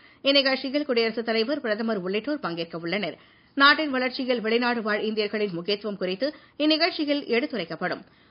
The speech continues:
மகாத்மா காந்தி தென்னாப்பிரிக்காவில் இருந்து மும்பை வந்து சேர்ந்த இந்த தினத்தை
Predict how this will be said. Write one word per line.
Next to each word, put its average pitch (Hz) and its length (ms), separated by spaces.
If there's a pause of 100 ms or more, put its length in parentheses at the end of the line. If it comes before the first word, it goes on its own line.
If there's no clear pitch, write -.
(120)
மகாத்மா 254 440
காந்தி 226 300
தென்னாப்பிரிக்காவில் 220 760
இருந்து 214 360
மும்பை 220 320
வந்து 208 240
சேர்ந்த 202 360
இந்த 226 240
தினத்தை 185 320